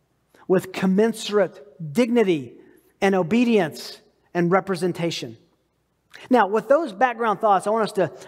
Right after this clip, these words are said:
briefly, and it's gonna be a brief look. There's so much theology in the passage before us. It, it could literally take months to unpack.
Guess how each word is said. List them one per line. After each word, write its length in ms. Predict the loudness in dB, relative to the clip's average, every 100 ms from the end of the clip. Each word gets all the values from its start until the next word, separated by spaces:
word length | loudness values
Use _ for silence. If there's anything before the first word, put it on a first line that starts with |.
| -4
briefly, 560 | 2 4 2 0 -2
and 160 | -2 -4
it's 220 | -6 -4
gonna 160 | 0 2
be 160 | 2
a 40 | 0
brief 420 | 0 0 0 0
look. 220 | -2 0
There's 200 | -2 -2 -8
so 320 | -12 -12 -12
much 220 | -12 -12
theology 480 | -6 -4 -2 -2 -2
in 60 |
the 60 | -4
passage 400 | -2 -2 -2 -8
before 280 | -8 -4 -2
us. 200 | -2 -8 _ _ -20 -20 -10 -8
It, 140 | -6 -2
it 200 | -2 0
could 280 | -2 -2 -6
literally 580 | 0 2 4 4 2
take 320 | 0 -2 -2 -2
months 540 | -2 2 0 0 -8
to 140 | -4 -4
unpack. 480 | -4 -6 -8 -8